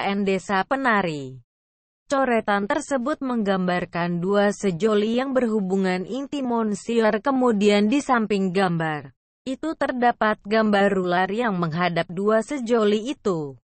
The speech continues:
Kemudian ada gambar pria mengenakan udeng dengan kumis tebal. Coretan dinding di kampung hilang di Banyuwangi. Ardian Fanani, Detikcom.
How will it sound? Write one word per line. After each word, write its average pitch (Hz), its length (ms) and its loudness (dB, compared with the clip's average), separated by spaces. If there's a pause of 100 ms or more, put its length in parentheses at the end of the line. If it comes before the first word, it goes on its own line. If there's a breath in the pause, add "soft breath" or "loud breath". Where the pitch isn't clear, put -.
(240)
Kemudian 262 800 0
ada 165 400 -2
gambar 247 480 2
pria 247 400 0
mengenakan 233 720 0
udeng 175 480 0
dengan 165 480 -4
kumis 269 400 -4
tebal. 160 640 -2 (400)
Coretan 220 640 0
dinding 269 480 0
di 202 80 0
kampung 185 720 -4
hilang 160 720 0 (240)
di 214 240 -2
Banyuwangi. 202 1040 -2
Ardian 226 720 2
Fanani, 220 960 0
Detikcom. 175 800 -2